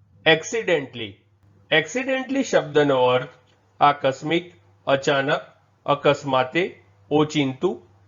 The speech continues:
એકાએક કે એકદમ થાય છે. Accidentally શબ્દને આપણે વાક્યમાં પ્રયોગ કરીને સમજીએ. My mother accidentally locked me in the house. એટલે કે મારી માતાએ ભૂલથી મને ઘરમાં બંધ કરી દીધો.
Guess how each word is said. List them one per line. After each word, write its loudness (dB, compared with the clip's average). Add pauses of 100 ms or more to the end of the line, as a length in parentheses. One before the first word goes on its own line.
એકાએક 0
કે -2
એકદમ -2
થાય 0
છે. -6 (460)
Accidentally 0
શબ્દને 0
આપણે -2 (320)
વાક્યમાં 0
પ્રયોગ -2
કરીને 0
સમજીએ. -6 (600)
My 0
mother 2 (140)
accidentally -2
locked -2
me -4
in -4
the 4
house. -2 (520)
એટલે -4
કે -4 (240)
મારી -2
માતાએ 0 (480)
ભૂલથી -2
મને 0
ઘરમાં 2
બંધ 0
કરી -2
દીધો. -6